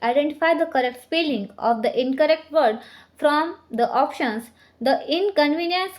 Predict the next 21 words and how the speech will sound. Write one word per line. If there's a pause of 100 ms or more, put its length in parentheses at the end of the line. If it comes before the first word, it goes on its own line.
caused
by
the (300)
construction
works
in
the
neighborhood
is
a (100)
lot. (400)
आता
या
ठिकाणी (340)
काय
म्हटलेलं
आहे? (200)
Incorrect
word (120)
from
the